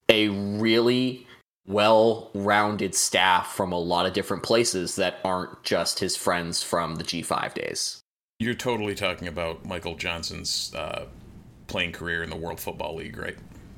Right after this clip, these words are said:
Speaker 2: Because I'm pretty sure, again, uh, what do we got? Twenty minutes and fourteen seconds. Uh, neither of you are old enough to remember that there was a World Fo-, Football League.
Speaker 1: <laughs> Yeah,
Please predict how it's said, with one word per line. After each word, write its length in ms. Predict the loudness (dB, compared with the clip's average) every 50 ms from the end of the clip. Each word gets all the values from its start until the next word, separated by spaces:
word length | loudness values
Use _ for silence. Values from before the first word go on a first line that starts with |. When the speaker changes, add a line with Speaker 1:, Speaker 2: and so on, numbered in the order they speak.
| -20 -20 -20 -20 -20 -20 -20 -20 -20 -20 _ _ _ _ _ _ _ _ _ _ _ _ _ _ _ _ _ _ _ -8 -8 -8 -10 -14 -12
Speaker 2:
Because 260 | -8 -6 -4 -4 -4
I'm 80 | -4 -4
pretty 240 | -2 0 0 2
sure, 320 | 0 0 2 2 2 2 2 0
again, 540 | -2 0 2 4 4 4 4 2 -2 -6 -6 -4
uh, 300 | 0 0 2 2 0 -2
what 160 | -4 -6 -4
do 60 | -4
we 100 | -6 -6
got? 440 | -6 -4 -4 -4 -6 -8 -12 -16 -16
Twenty 320 | -10 -8 -6 -4 -4 -4
minutes 360 | -4 -4 -4 -4 -4 -6 -6
and 100 | -8 -6
fourteen 340 | -4 -4 -4 -4 -4 -4 -4 -2
seconds. 560 | 0 0 0 0 -2 -2 -2 -2 -4 -4 -6 -8 -14 -16 -16 -10 -4
Uh, 180 | -2 0 0
neither 360 | 0 2 2 2 4 4 4 4
of 60 | 2
you 120 | 2 0
are 140 | 0 0 0
old 100 | -2 -2
enough 200 | -2 -2 -2 -2
to 80 | -4 -4
remember 260 | -2 -2 -2 -2 -4
that 140 | -6 -4 -4
there 120 | -4 -4
was 320 | -4 -2 -2 0 0 0 0
a 60 | -2
World 260 | -2 -4 -8 -8 -8
Fo-, 180 | -8 -10 -2 2 2 2
Football 360 | 2 2 0 2 2 0 2
League. 640 | 2 2 2 2 2 0 -2 -2 -2 -4 -4 -4 -6
Speaker 1:
<laughs> 60 | -8 -20 -20 -14 -4
Yeah, 320 | 0 4 6 6 6 4